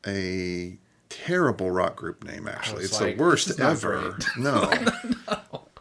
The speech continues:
Speaker 1: Nor would it be a good blog title either. That would be terrible.
Speaker 2: That would be a bad blog title.
Speaker 1: Yeah.
Speaker 2: And this seems like as good a transition as any to get us into,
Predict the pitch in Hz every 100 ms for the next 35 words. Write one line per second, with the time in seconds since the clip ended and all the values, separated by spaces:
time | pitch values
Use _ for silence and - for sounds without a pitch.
0 | - 143 139 175 170 139 131 95 131 113
1 | 113 117 101 101 101 117 - 87 87 92
2 | 101 92 - 98 92 - - - 95 -
3 | - 101 82 85 80 78 - 71 - -
4 | - - - - - 113 _ 127 156 175
5 | 175 160 139 131 127 104 104 - 127 123
6 | 120 135 117 117 - 107 104 127 110 123
7 | - - 104 101 - 101 - 104 101 101